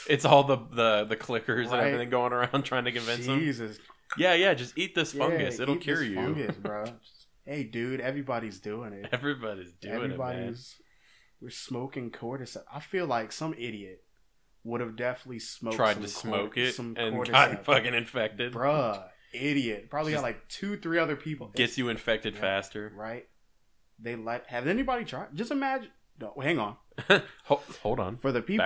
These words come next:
Speaker 2: people
Speaker 1: up.
Speaker 2: that are fully aware of the cordyceps virus and the cordyceps
Speaker 1: Fungus,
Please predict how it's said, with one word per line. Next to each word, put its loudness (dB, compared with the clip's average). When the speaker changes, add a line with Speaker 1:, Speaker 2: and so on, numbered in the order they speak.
Speaker 2:
people 4
Speaker 1:
up. 0
Speaker 2:
that 0
are 0
fully -2
aware -2
of -10
the -18
cordyceps -8
virus -6
and -12
the -20
cordyceps -10
Speaker 1:
Fungus, -4